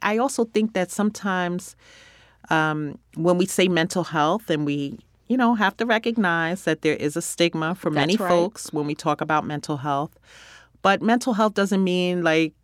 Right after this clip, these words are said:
Speaker 1: you're going to a psychiatrist or you're going to
Speaker 2: Not that
Speaker 1: a
Speaker 2: that's a bad thing.
Speaker 1: straitjacket.
Speaker 2: Look,
Speaker 1: Not
Speaker 2: not
Speaker 1: that
Speaker 2: that
Speaker 1: it's
Speaker 2: that's
Speaker 1: a bad
Speaker 2: a bad
Speaker 1: thing.
Speaker 2: thing.
Speaker 1: No. But, I mean, it doesn't
Speaker 2: Mm-hmm.
Speaker 1: always mean that,
Speaker 2: Right,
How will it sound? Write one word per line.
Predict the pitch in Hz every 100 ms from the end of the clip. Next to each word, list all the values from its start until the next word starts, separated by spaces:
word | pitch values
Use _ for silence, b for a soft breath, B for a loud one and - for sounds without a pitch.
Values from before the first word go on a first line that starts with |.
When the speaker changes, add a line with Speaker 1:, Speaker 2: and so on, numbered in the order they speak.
| -
Speaker 1:
you're | 151 143
going | 147 156 160 156
to | - - 156 151 151
a | 151
psychiatrist | - 151 160 147 151 - 151 151 151 139
or | 135
you're | 139
going | 143 147 151
to | 160 - 147 147 147
Speaker 2:
Not | 160 160
that | -
Speaker 1:
a |
Speaker 2:
that's | 226 214
a | 170
bad | 233 214 165
thing. | 160 180
Speaker 1:
straitjacket. | -
Speaker 2:
Look, | 185
Speaker 1:
Not | 262
Speaker 2:
not | 320
Speaker 1:
that |
Speaker 2:
that | 403
Speaker 1:
it's |
Speaker 2:
that's | 440 427
Speaker 1:
a |
bad | 427 392
Speaker 2:
a | -
bad |
Speaker 1:
thing. | - 285 392
Speaker 2:
thing. | -
Speaker 1:
No. | 262 349 - B B
But, | 294 320
I |
mean, | 320 302
it | 277
doesn't | 302 302
Speaker 2:
Mm-hmm. | -
Speaker 1:
always | - 262 226
mean | 269 359
that, | 143 - - - -
Speaker 2:
Right, | - 185 226